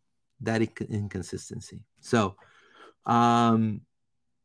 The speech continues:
we just need to take it with a grain of salt and just keep working hard. And at that point, if we win three,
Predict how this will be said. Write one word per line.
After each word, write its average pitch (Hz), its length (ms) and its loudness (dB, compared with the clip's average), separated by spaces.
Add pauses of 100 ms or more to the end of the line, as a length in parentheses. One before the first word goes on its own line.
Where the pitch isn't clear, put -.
(140)
we 135 100 2
just 143 140 2
need 147 100 4
to 147 60 2
take 143 200 0
it 147 60 2
with 135 140 8
a 123 40 6
grain 131 200 2
of 120 80 -2
salt 156 360 2
and 123 160 0
just 120 180 -4
keep 113 180 0
working 117 280 -2
hard. 131 460 0
And 107 680 -4
at 113 140 0
that 117 220 4
point, 127 280 2
if 110 140 2
we 113 100 4
win 113 220 2
three, 117 460 2